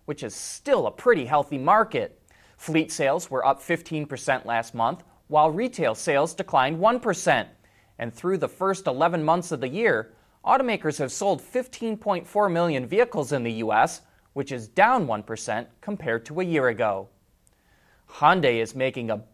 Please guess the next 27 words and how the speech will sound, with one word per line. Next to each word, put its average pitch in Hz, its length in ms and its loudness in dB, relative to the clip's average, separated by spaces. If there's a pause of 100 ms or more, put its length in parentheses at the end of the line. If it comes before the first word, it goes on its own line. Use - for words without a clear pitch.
big 165 300 4
bet 156 200 6
on 120 160 4
future 165 400 -4
mobility. 139 760 2 (440)
The 160 80 -2
company 233 440 2
announced 151 400 2
it 156 120 -2
will 127 100 -6
spend 143 320 0
fifty-two 233 600 -6 (200)
billion 220 420 2
dollars 185 460 2
through 156 200 -8
twenty 139 320 -6
twenty-five 127 720 0 (240)
to 226 120 -2
develop 208 480 4
new 190 140 -2
mobility 208 540 4
offerings. 123 760 2 (400)
That 143 240 6
not 143 180 4
only 147 280 2
includes 139 400 -2
automobiles, 139 840 4